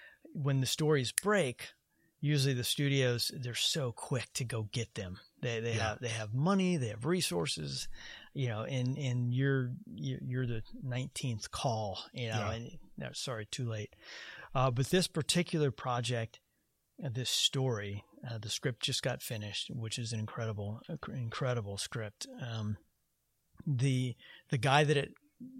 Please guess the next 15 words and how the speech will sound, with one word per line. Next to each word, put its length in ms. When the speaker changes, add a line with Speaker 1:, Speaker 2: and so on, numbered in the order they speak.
Speaker 1:
that, 160
that's 200
a 60
central 500
character 540
who's 180
an 100
attorney, 640
uh, 320
who 120
ends 180
up 120
taking 320
down 240
a, 140